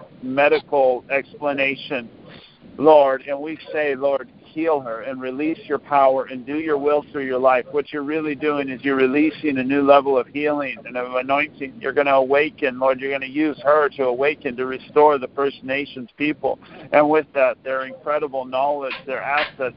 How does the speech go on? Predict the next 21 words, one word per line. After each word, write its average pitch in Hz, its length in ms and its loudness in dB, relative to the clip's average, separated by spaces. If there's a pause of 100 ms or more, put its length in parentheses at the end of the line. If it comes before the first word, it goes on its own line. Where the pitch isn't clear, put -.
their 131 140 -4
culture, 147 680 -2
Father. 131 360 0 (1040)
Father 160 580 6
God, 151 460 -4
Lord, 143 420 -6
I 135 140 -6
believe, 151 500 -16 (840)
oh, 139 420 4 (580)
as 123 180 -8
you 175 160 -2
go 175 180 6
to 160 100 -6
the 147 100 -4
different 151 480 -6
tribes, 156 540 -2
I'm 135 160 -6 (120)
seeing 160 260 -12
this 135 240 -12
right 139 200 -2
now. 139 420 -2